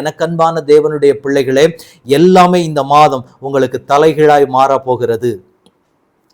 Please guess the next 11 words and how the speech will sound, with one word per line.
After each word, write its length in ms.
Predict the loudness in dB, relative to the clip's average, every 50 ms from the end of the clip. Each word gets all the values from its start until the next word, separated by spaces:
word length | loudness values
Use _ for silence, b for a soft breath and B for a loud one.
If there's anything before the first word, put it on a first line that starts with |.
| _ _ -10
முட்செடியின் 600 | -10 -10 -8 -4 -4 -2 -2 -2 -4 -4 -4 -4
நடுமவங்களுக்குள்ள 720 | -4 -2 -2 -2 -2 -2 0 0 -2 -2 -2 -2 -4 -4 -2 -2
போனீங்க 260 | -2 -2 -2 -4 -6 -6 -6
அப்படின்னா, 320 | -6 -6 -6 -8 -8 -12 b b b b b b b -10 -10
அது 120 | -8 -6 -6 -4
விருட்சத்தின் 640 | -4 -4 -4 -4 -6 -8 -8 -8 -6 -6 -8 -8 -6 -6
அனுபவங்களாய் 680 | -6 -4 -2 -2 -2 -2 -2 -4 -2 -2 0 0 0 -2 -4 -4
மாறும். 320 | -4 -2 -2 -4 -6 -10 -16 _ _ _ _ _ _ _ _ _ _ _ _ _ _ _ _ _ _ _
கண்ணீரோடு 560 | -6 -4 -2 0 0 2 4 4 4 4 2 2 0
போனீங்கன்னா, 420 | -2 -2 -2 -2 -4 -2 -2 -2 -2 -2 -6 _ _
அது 120 | -10 -10